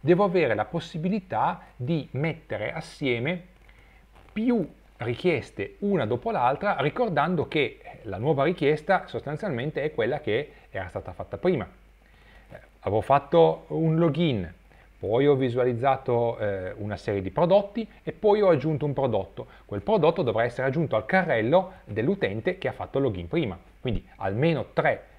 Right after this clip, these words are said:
eh, richieste s-, che sono indicativamente separate devono essere messe assieme in un'unica sessione di lavoro.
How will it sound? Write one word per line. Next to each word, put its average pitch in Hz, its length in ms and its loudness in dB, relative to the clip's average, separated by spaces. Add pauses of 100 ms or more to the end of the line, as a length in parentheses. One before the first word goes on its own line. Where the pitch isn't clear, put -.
eh, 101 120 -6
richieste 123 460 0
s-, - 320 -20
che - 120 -12
sono 117 420 -6 (120)
indicativamente 101 880 -8
separate 156 540 -4
devono 127 240 -4
essere 113 320 -6 (280)
messe 156 500 -2
assieme 117 500 -8 (200)
in 180 120 2
un'unica 135 480 0
sessione 92 560 -6
di 95 100 -4
lavoro. 98 500 -2